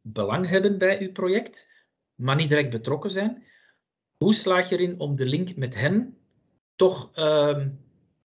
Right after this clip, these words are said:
te realiseren? Het zijn maar een paar voorbeelden, maar om mee te geven van elk project wordt geacht om aan die vier horizontale thema's de nodige aandacht, eh, te besteden.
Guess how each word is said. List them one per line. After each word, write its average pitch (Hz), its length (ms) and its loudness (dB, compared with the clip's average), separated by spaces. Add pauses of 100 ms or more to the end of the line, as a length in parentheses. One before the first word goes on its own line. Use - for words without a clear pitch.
(120)
te 151 100 2
realiseren? 110 680 -2 (800)
Het - 720 -14
zijn 160 120 2
maar 156 100 0
een 143 120 -4
paar 196 260 4
voorbeelden, 180 500 2
maar 151 200 -6
om 131 160 -8
mee 147 160 -2
te 180 140 -6
geven 156 300 -4
van 131 300 -4 (160)
elk 185 260 2
project 156 340 -2
wordt 151 180 -4
geacht 135 400 -8
om 123 120 -2
aan 113 100 -2
die 107 160 -8
vier 147 300 -6
horizontale 127 720 -4
thema's 110 520 -4 (240)
de 127 140 0
nodige 113 480 0
aandacht, 95 680 -8 (420)
eh, 92 280 -6 (120)
te - 100 -4
besteden. - 460 -8